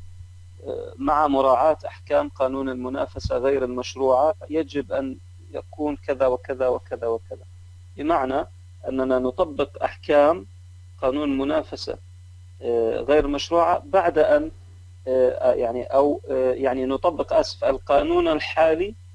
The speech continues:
مع مراعاة ذاك القانون، بخلاف مع عدم الإخلال. عدم الإخلال أن الأولوية لمن؟ للقانون الذي أشرنا إليه. واضحة أم أعيد ال-،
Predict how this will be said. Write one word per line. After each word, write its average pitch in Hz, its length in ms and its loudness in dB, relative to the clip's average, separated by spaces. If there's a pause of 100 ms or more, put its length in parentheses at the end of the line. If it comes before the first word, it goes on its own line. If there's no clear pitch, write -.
(360)
مع 185 280 2
مراعاة 156 520 4 (240)
ذاك 139 240 4
القانون، 123 480 -6 (680)
بخلاف 196 520 4 (380)
مع - 140 -6
عدم 170 400 -2
الإخلال. 139 600 -2 (560)
عدم 160 240 2
الإخلال 175 440 0
أن 147 200 -2
الأولوية 143 680 0
لمن؟ 147 380 -4 (800)
للقانون 151 640 0
الذي 151 320 -4
أشرنا 165 320 -4
إليه. 180 400 -6 (1040)
واضحة 143 500 0
أم 156 160 -8
أعيد 131 340 -8
ال-، 127 240 -6